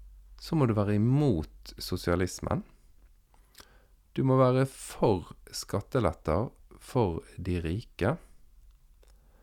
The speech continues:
Du skal være for en tanke om at enhver må klare seg selv.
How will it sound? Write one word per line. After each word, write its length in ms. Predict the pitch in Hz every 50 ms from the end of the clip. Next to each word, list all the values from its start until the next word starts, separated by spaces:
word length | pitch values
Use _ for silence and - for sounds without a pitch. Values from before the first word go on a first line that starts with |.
| - - - - - - - - -
Du 40 |
skal 180 | - - - 139
være 160 | 143 135 143
for 380 | - - - - 180 151 113 101
en 140 | 98 92 90
tanke 380 | - 113 101 110 120 - -
om 100 | 131 117
at 140 | 101 98 -
enhver 520 | 98 95 98 101 135 127 113 90 80 82
må 240 | 82 85 82 85 -
klare 380 | - - 87 80 85 95 101 101
seg 240 | - - 80 71 -
selv. 460 | - - - - 101 104 147 185